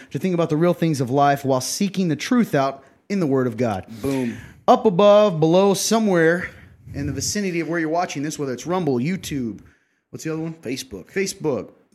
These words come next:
Speaker 1: uh,
Speaker 2: Uh,
Speaker 1: podcast.
Speaker 2: podcasts.
Speaker 1: Yeah. You will see a link, W W W dot the remnant dot life slash real dash talk. If you click that link, it'll go down to the bottom of the page. It'll say, "Submit a question." Hit submit.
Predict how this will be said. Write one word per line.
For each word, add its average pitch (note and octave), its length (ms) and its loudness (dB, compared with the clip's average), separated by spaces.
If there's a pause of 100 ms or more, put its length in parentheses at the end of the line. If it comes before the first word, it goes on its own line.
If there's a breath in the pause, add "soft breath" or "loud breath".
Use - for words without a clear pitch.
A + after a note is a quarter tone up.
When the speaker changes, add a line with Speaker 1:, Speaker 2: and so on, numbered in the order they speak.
(120)
Speaker 1:
uh, A2+ 40 -12
Speaker 2:
Uh, G#2 280 -2
Speaker 1:
podcast. F3+ 300 0
Speaker 2:
podcasts. B2 360 -6
Speaker 1:
Yeah. C3 240 -2 (720)
You E3+ 280 2
will F3 120 2
see - 180 -2
a D#3+ 60 2
link, D3 320 -2
W F3+ 220 0
W F#3 180 0
W D#3 280 2
dot C3 180 -4
the C3 80 -2
remnant E3+ 680 -2 (300 loud breath)
dot C#3 240 0
life D#3+ 300 2
slash C#3+ 340 -2
real E3 180 0
dash C#3+ 360 -2
talk. F#3+ 360 -2
If - 200 -18
you C#3 80 -6
click A3 240 0
that G3 200 0
link, G#3+ 440 -4 (200 loud breath)
it'll D3+ 160 0
go D#3 240 -2
down F#3 120 0
to F3 60 -2
the D#3+ 60 -2
bottom F3+ 240 4
of D#3 60 -2
the F3 60 -4
page. F3+ 160 -2
It'll E3 80 -8
say, F3 160 -4
"Submit D#3+ 280 -4
a D#3+ 40 -8
question." F3 460 -2
Hit F#3 220 -4
submit. F3+ 440 -4